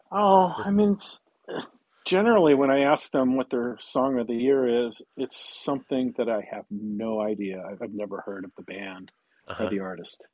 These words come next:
Speaker 2: <laughs>
Speaker 1: Um, maybe, like, eighty percent,
Speaker 2: Yeah.
Speaker 1: you know. Um, but then, you know, when I look at who's coming to Lollapalooza any given year, or, uh, to a lesser extent, something like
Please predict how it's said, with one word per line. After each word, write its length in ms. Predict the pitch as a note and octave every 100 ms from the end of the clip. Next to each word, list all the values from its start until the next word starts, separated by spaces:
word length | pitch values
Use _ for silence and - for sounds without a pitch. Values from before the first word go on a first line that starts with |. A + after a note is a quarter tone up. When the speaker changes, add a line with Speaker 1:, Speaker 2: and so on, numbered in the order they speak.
| _ _ _ _ _ _ -
Speaker 2:
<laughs> 140 | -
Speaker 1:
Um, 340 | A2 G#2 G2+ G2+
maybe, 220 | A#2 G#2+
like, 220 | G2 - -
eighty 260 | D3 C3+ B2+
percent, 440 | C3 - G#2 E2 _ _ _
Speaker 2:
Yeah. 260 | F#2+ F2+ E2
Speaker 1:
you 60 |
know. 340 | G#2+ G#2 G2 F2+
Um, 400 | A#2 A2 G#2 G2+ _ _ _
but 120 | D3 -
then, 380 | F3 D#3+ D3
you 100 | D#3+
know, 120 | D3+ B2
when 160 | C#3+
I 80 | C3+
look 240 | C#3 C#3+
at 300 | C3+ B2 A#2+ - _ _ _ _ _
who's 220 | C#3 C3
coming 480 | - B2+ B2+ A#2 A#2
to 640 | - B2 A#2 A2+ A2 A2 _ -
Lollapalooza 1120 | A#2 A#2+ A#2 A2+ - A#2+ B2 A#2 A#2 A2+ A2
any 140 | A2 G#2+
given 280 | B2 A2 A2
year, 320 | A2 A2 G#2+
or, 400 | A2+ G#2 G2+ G#2 _ _ _ _ _ _ _ _
uh, 460 | G2+ F2 E2+ A#2 - _ -
to 140 | A2+
a 20 | G#2+
lesser 340 | A2 - F#2+
extent, 480 | - - G#2+ G2 -
something 300 | - G#2 G2+
like 180 | F#2+